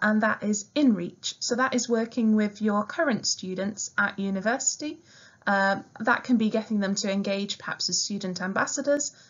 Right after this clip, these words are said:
and ties in quite nicely with the aims of widening participation and widening access.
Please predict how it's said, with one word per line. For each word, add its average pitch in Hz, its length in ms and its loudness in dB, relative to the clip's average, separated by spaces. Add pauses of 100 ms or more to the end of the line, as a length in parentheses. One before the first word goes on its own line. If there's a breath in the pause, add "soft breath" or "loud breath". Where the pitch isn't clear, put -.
(120)
and 214 160 2
ties 226 400 0
in 208 200 0
quite 214 260 -2
nicely 196 380 0
with 185 120 -10
the 196 160 -4
aims 196 340 0
of 185 300 -2 (320 soft breath)
widening 190 400 0
participation 202 840 -4
and 190 140 -2
widening 190 580 -2
access. - 680 -4